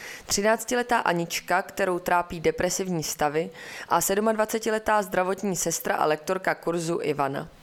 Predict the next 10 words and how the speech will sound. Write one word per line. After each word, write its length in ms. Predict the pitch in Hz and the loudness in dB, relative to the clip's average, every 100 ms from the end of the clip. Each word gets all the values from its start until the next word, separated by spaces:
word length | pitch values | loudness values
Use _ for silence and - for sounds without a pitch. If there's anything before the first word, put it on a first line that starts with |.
| - - - - - - - - | -20 -20 -20 -20 -20 -18 -18 -6
V 100 | 160 | -2
místnosti 760 | 180 170 180 165 - 156 156 | 0 0 0 0 -2 -2 0
je 180 | 185 175 | 0 0
připravené 560 | - 185 196 202 196 - | 0 0 0 2 0 0
občerstvení. 840 | - - 160 - - 143 147 180 - - - - - - - | -2 -2 -2 -2 -2 -2 -4 -8 -12 -20 -20 -20 -20 -14 -2
Ovoce, 600 | 190 208 208 - 196 190 | 2 2 0 2 2 2
sušenky 760 | - 175 185 175 170 170 170 | 0 0 0 0 0 -2 0
a 100 | - | 0
pomerančový 640 | - 156 156 151 - 143 143 | 2 2 2 0 -2 -4 -4
džus. 480 | 143 147 - - | -4 -4 -6 -10